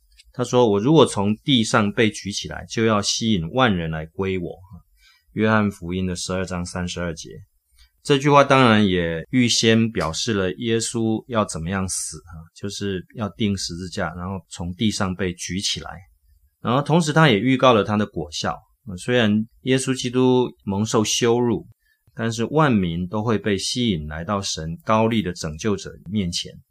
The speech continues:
所有的族群，包括希腊人，包括所有的外邦人，都会有一些族人会得到祝福。耶稣复活以后，在他首先与他相遇的人当中，有两名是前往以马忤斯的门徒，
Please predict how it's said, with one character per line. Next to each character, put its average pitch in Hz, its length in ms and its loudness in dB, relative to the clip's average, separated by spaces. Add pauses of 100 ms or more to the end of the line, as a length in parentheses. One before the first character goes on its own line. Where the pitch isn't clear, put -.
(240)
所 127 240 2
有 143 60 4
的 92 140 -2
族 87 220 -12
群， 78 220 -14 (340)
包 107 160 0
括 98 360 -2 (300)
希 - 200 -4
腊 113 160 6
人， 78 240 -4 (360)
包 104 140 -2
括 107 140 0
所 101 160 -4
有 101 60 0
的 87 100 -4
外 123 180 6
邦 107 200 4
人， 76 200 -6
都 104 140 -6
会 113 120 2
有 85 160 -2
一 101 80 -4
些 101 340 -2
族 95 300 -6
人 80 220 -4 (160)
会 95 180 -10
得 85 160 -10
到 90 140 -4
祝 92 220 -8
福。 - 260 -20 (640)
耶 160 120 2
稣 180 200 4
复 190 160 4
活 110 160 4
以 98 120 0
后， 101 480 0
在 120 160 0
他 117 160 0
首 95 220 -6
先 110 200 -2
与 92 60 -2
他 98 140 -6
相 120 300 0
遇 123 80 0
的 101 100 0
人 80 200 -4
当 98 200 -6
中， 98 280 -6
有 87 120 -8
两 87 240 -4
名 90 180 -4
是 104 400 -2 (120)
前 107 260 -4
往 85 220 -2
以 95 140 -6
马 101 200 0
忤 78 140 -8
斯 - 160 -8
的 90 100 -6
门 80 220 -8
徒， - 260 -18